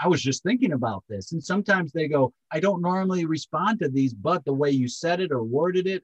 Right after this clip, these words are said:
uh, I'm very curious about this." So if you're genuine in your correspondence, I think that's another big part of it. And sometimes it's like, I said this thing in an email that was about me that I thought was weird, but that was the thing that they connected with,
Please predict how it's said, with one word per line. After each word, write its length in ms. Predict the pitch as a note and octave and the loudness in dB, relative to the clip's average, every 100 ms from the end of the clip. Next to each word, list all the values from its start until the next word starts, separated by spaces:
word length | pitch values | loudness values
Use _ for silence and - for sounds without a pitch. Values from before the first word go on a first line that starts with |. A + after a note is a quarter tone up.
| - | -8
uh, 120 | E3+ F3 | -6 -4
I'm 140 | F#3 | -2
very 260 | G3+ G#3 A#3 | 0 0 0
curious 360 | G#3+ G#3 G3 | 0 0 0
about 280 | C#3+ B2+ G#2 B2 | -4 -4 -4 -6
this." 180 | B2 - | -8 -2
So 220 | B2 A#2 _ A#2+ | -2 -2 _ -6
if 160 | F3+ - | -6 -2
you're 140 | A#3+ | -4
genuine 640 | E3 C#3+ G3+ A3 G#3+ G3 E3+ | -4 0 2 2 2 0 -2
in 220 | D3+ E3+ | -2 -2
your 240 | E3 D#3+ | -2 -4
correspondence, 1040 | B2+ D#3 D3+ C#3 - B2+ A#2+ G2 F#2+ F#2+ - | -6 -2 -2 -2 -4 -2 0 -2 -4 -8 -6
I 80 | B2+ | -4
think 160 | D3 | -2
that's 180 | C3+ B2+ | -2 -2
another 280 | C3 B2+ B2 | 0 0 0
big 240 | A2+ G#2+ | -2 -4
part 240 | - B2+ B2+ | -4 -4 -2
of 80 | B2 | 0
it. 80 | |
And 100 | C#3 | -2
sometimes 460 | - A3 A#3+ G3+ E3+ | -2 -4 0 0 -2
it's 140 | D#3 | -2
like, 180 | D#3+ C#3 - _ _ _ - | -2 -2 -4 _ _ _ -2
I 140 | - | 0
said 300 | D4 C#4+ C4 | 2 2 2
this 160 | A3+ G#3+ | 2 2
thing 180 | G#3+ A3 | 4 4
in 100 | G3 | 2
an 140 | E3 | 2
email 280 | F3+ G#3+ A3 | 2 4 2
that 120 | F#3+ F3 | 2 2
was 120 | D#3 | 0
about 320 | C3+ E3 F3 | 2 2 2
me 120 | F#3+ | -2
that 140 | D#3 C#3 | 0 -2
I 100 | D#3+ | 0
thought 200 | F3+ D#3 | 0 0
was 140 | A2 | -2
weird, 440 | G#2 C3+ F#3 A4 A#3+ _ _ | 0 2 2 -2 -6 _ _
but 120 | E3+ | -2
that 180 | A3 C4+ | 2 2
was 100 | E4 | 0
the 100 | A3+ | 2
thing 180 | A3 G#3 | 2 0
that 100 | D#3 | 0
they 120 | F3 | -2
connected 480 | E3 C3 C#3+ - F#2 | 2 0 0 -6 -10
with, 180 | F#2 | -10